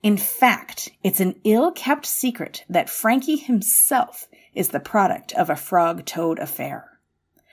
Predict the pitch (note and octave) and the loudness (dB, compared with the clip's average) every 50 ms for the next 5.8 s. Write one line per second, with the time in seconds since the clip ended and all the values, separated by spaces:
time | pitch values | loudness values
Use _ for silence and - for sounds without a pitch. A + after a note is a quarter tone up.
0 | _ - - - - - _ - F#3 G3+ A3 B3 C4+ B3+ - - - - F#3+ F#3 | _ -20 -20 -20 -20 -8 _ 2 4 4 4 4 4 2 0 0 -2 -2 0 0
1 | F#3 G#3 B3 C4+ C4+ C#4+ C#4+ C#4 - - G3 F#3+ - A#3 A3+ A#3 A#3+ G#3+ G3 D#3+ | 2 2 2 2 2 2 0 -2 -2 -4 -4 -2 0 2 2 2 2 0 0 0
2 | E3+ E3+ E3 D#3+ D3 D#3 D3 - - E3 E3+ D#3 - - F3 C#3+ D3+ D3+ D#3+ E3+ | 0 0 0 -2 -2 -4 -8 -6 -4 -2 -2 -2 -4 -6 -4 -2 -2 0 0 0
3 | F#3 F3 D#3+ - D3+ D3+ - - D#3 D3+ D3+ D3 D3+ D#3 D#3 - - - - - | -2 -4 -4 -6 -8 -6 -2 -2 -2 -2 -2 -2 -2 -2 -2 -4 -8 -10 -8 -6
4 | D#3+ D#3+ D#3+ D3+ C#3+ D3 - - _ _ _ _ _ _ _ _ _ _ _ _ | -6 -4 -4 -6 -8 -10 -14 -18 _ _ _ _ _ _ _ _ _ _ _ _
5 | _ _ _ - G3 - - C4 C#4 - - G3+ - E3 E3 | _ _ _ -4 0 2 2 0 2 2 0 0 0 0 -2